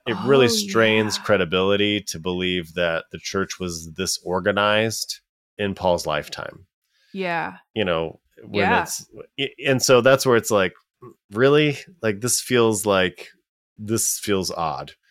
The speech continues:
Speaker 1: So, and in here, like, same thing, like, "The overseer must be above reproach, the husband of one wife, temperate, self-controlled." Like, it, I mean, like, these are all verses that get used as, like,
Speaker 2: Mm-hmm.
Speaker 1: clobber verses for various reasons, you know?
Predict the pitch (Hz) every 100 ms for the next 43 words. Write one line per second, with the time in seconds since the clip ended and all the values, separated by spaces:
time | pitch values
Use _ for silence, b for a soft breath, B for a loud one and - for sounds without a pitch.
0 | b - 104 87 87 117 131 135 127 120
1 | 131 - 107 104 - - - 135 110 127
2 | 76 82 87 - b b b b b -
3 | 101 113 110 107 104 95 92 92 92 82
4 | 90 85 82 110 90 - 85 80 92 98
5 | 95 95 87 101 98 107 92 73 - -
6 | 107 92 82 - 98 - 87 104 82 87
7 | 87 82 _ 107 - 104 98 87 - 95
8 | 80 87 104 98 92 92 87 80 _ 101
9 | 113 117 104 110 - 95 90 82 87 98
10 | 131 135 110 110 101 - 95 87 90 85
11 | 208 214 101 92 _ _ _ _ _ _
12 | - 135 170 104 87 87 - 82 80 90
13 | 82 82 80 78 - 87 87 - - -
14 | 92 82 78 82